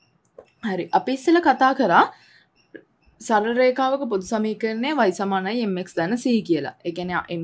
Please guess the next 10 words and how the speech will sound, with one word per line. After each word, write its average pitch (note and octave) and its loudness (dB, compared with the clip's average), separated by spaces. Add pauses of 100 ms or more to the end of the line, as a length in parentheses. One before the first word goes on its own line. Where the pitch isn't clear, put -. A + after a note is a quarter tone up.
කියන්නේ E3+ -6
අනුක්‍රමණය E3+ -6
c C4+ 2
කියන්නේ A#3+ 0
අන්තක්ඛණ්ඩය. G3 -4 (460)
අපි - -8
මෙන්න D4 2
මේක D4 0
ඇසුරෙන් G3 0 (420)
අනුක්‍රමණයයි G#3 -2